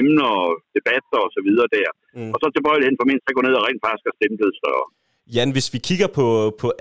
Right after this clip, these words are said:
Speaker 2: øh, gennemsnitsalderen i de danske byråd, så ligger den på omkring de her halvtreds år. Jeg gætter på, at den ligger også på samme i, i Norddjurs Kommune.
Speaker 1: Ja, ja,
Speaker 2: Øhm,
Speaker 1: det skal nok.
Speaker 2: savner I nogle af de her yngre kandidater, altså nogle af de her yngre medlemmer i, i Norddjurs Kommune?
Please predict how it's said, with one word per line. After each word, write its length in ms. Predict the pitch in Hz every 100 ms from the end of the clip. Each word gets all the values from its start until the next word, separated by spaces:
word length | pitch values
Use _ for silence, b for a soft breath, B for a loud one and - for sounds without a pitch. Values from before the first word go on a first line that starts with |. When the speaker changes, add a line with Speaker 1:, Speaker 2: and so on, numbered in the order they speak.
| 127
Speaker 2:
øh, 100 | 107
gennemsnitsalderen 580 | 135 147 135 113 120 104
i 60 | 101
de 40 | 92
danske 200 | 113 - 113
byråd, 260 | 123 113 98
så 60 | 123
ligger 140 | 139 147
den 80 | 117
på 40 | 120 107
omkring 220 | 113 123 -
de 60 | 123
her 80 | 113 104
halvtreds 400 | 101 - 117 123 123
år. 80 | 95 - B B B 113
Jeg 60 | -
gætter 160 | 139 127
på, 60 | 123
at 60 | 117
den 80 | 117
ligger 140 | 123 113
også 100 | 120 -
på 40 | 104 113
samme 180 | 107 120 107
i, 20 | 104 104
i 20 | 110
Norddjurs 420 | 117 - 107 98 -
Kommune. 340 | 113 113 123 123 B
Speaker 1:
Ja, 80 | B B - -
ja, 180 | -
Speaker 2:
Øhm, 200 | 127 123 123 _
Speaker 1:
det 80 | 135 -
skal 100 | 120
nok. 100 | 92 - - - - -
Speaker 2:
savner 280 | 131 175 202 165
I 20 | 160
nogle 140 | 170 165
af 20 |
de 120 | 170 160
her 100 | 151 120 135
yngre 340 | 175 123 104
kandidater, 580 | - 123 113 131 151 101
altså 140 | 110 127
nogle 180 | 123 147
af 60 | 135
de 60 | 143
her 80 | 135 135
yngre 180 | 156
medlemmer 440 | 120 139 160 127 104
i, 280 | 101 104 101
i 20 | 117
Norddjurs 300 | 131 151 123
Kommune? 280 | - 120 151